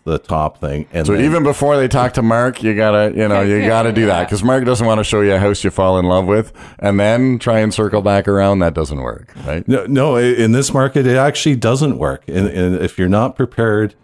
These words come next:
Speaker 1: uh, you will find out quickly
Speaker 2: Mm-hmm.
Speaker 1: that, um, that, "Oh boy, um, I realized why we didn't get in there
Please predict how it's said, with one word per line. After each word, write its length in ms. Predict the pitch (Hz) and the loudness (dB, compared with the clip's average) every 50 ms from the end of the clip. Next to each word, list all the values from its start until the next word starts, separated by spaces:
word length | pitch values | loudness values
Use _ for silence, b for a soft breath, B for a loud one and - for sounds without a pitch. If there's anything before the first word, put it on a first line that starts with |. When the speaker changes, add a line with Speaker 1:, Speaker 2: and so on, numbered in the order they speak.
| _ _ - | _ _ -6
Speaker 1:
uh, 100 | 98 90 90 | -2 0 0
you 180 | 92 95 101 | 2 2 2
will 80 | 101 95 | 2 0
find 300 | - - 104 101 95 95 | 0 0 0 0 2 2
out 120 | 92 87 - | 0 0 -2
quickly 420 | - 104 87 - 73 64 - - _ _ - | -2 -4 -2 -2 -4 -6 -6 -8 _ _ -14
Speaker 2:
Mm-hmm. 180 | 78 71 64 - | -14 -12 -6 -4
Speaker 1:
that, 340 | 78 76 76 71 - - - | -2 -2 -2 -4 -6 -6 -6
um, 380 | 82 80 76 76 73 76 71 | -4 -2 -2 -2 -4 -6 -6
that, 220 | - 78 78 73 - | -6 -4 -6 -4 -4
"Oh 220 | - 104 107 113 110 | -2 -2 0 0 0
boy, 520 | 92 98 98 101 95 87 78 76 73 - _ _ _ _ _ _ | 0 0 0 2 2 2 0 0 -2 -4 _ _ _ _ _ _
um, 280 | 80 80 80 80 85 - | -6 -4 -2 -2 -4 -4
I 80 | - 80 | -4 -4
realized 560 | 82 85 92 92 90 90 85 85 78 - - | -2 -2 0 0 0 0 -2 -2 -4 -6 -8
why 300 | 82 80 82 82 80 80 | -6 -4 -4 -4 -4 -4
we 240 | 80 71 76 90 78 | -6 -6 -6 -6 -4
didn't 240 | 80 82 78 80 76 | -4 -2 -2 -2 -2
get 180 | 80 78 76 | -2 -2 0
in 200 | 85 85 87 87 | 0 0 0 0
there 360 | 82 71 67 67 67 69 67 | 0 -2 -2 -4 -6 -6 -8